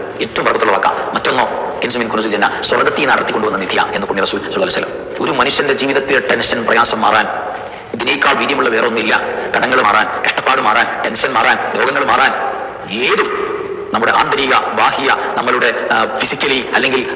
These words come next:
ആ, മെന്റലി ഏത് പ്രശ്നങ്ങളെയും പരിഹരിക്കാൻ പറ്റുന്ന എഫക്റ്റീവായ വാക്കാണ് ലാ ഹൗല വലാ ഖുവത ഇല്ലാ ബില്ലാഹിൽ അലിയിൽ അദീം. അപ്പൊ തീർച്ചയായിട്ടും ആ ബിസ്മി ചേർന്നിട്ടുള്ള ഒരു കോമ്പിനേഷൻ ഉണ്ടല്ലോ,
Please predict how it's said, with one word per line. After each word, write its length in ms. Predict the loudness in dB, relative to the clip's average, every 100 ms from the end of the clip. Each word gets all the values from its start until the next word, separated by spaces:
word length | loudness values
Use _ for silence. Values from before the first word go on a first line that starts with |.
| 0
ആ, 40 |
മെന്റലി 380 | 0 2 2 2 2 2
ഏത് 160 | 2 0
പ്രശ്നങ്ങളെയും 440 | -2 0 0 -2
പരിഹരിക്കാൻ 340 | -2 -2 -2 -2
പറ്റുന്ന 240 | 0 0 0 0 -2
എഫക്റ്റീവായ 560 | -2 -2 -2 2 2
വാക്കാണ് 520 | 2 2 0 -2 -2
ലാ 60 | 0
ഹൗല 180 | 2 2
വലാ 100 | 0
ഖുവത 240 | -2 -2
ഇല്ലാ 140 | -2 -2
ബില്ലാഹിൽ 280 | 0 0 0
അലിയിൽ 180 | -2
അദീം. 160 | -2 -4 -6
അപ്പൊ 140 | -2 0
തീർച്ചയായിട്ടും 440 | 2 2 2 0 -2 2
ആ 180 | 4 4
ബിസ്മി 240 | 2 -2 -4 -2
ചേർന്നിട്ടുള്ള 380 | 0 0 2 2
ഒരു 40 |
കോമ്പിനേഷൻ 260 | 2 0 0
ഉണ്ടല്ലോ, 220 | 0 -2